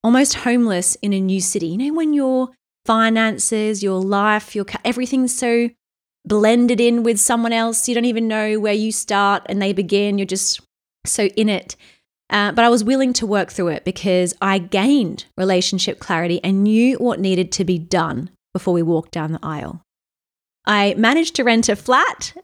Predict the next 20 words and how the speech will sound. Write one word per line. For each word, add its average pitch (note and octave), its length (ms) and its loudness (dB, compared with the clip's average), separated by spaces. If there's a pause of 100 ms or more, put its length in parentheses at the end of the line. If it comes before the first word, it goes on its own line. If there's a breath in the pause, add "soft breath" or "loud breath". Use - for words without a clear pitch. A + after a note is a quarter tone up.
(120)
uh, F#3 460 -2
but F#3 160 0
I F#3+ 100 0
had F#3 200 -2
no F#3 160 2
furniture F3+ 440 0
for E3 220 -2
ages, D#3+ 640 -2
and D#3+ 520 -2
I E3 160 0
slept - 300 -2
on A#3 60 4
a G#3 60 4
blow-up E3+ 240 2
mattress E3 420 -2
for - 100 -6
three E3+ 220 -2
months D3+ 320 -6
too. F3+ 340 -2 (640)
But - 580 2